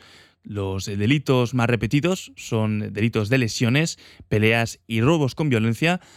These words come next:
aunque también son responsables de tres intentos de homicidio llevados a cabo en Portugalete, Baracaldo y Guecho.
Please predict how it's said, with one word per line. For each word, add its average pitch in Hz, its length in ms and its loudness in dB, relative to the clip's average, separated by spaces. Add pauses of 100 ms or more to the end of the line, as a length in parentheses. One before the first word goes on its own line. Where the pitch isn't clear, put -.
aunque 175 260 2
también 156 320 0
son 139 180 0
responsables 117 580 -2
de 104 120 -2
tres 123 260 0
intentos 110 520 0
de 131 80 2
homicidio 120 600 2 (320)
llevados 101 340 -4
a 104 60 -6
cabo 113 340 2
en 127 160 0
Portugalete, 113 720 0
Baracaldo 107 680 0 (320)
y 120 140 4
Guecho. - 400 -2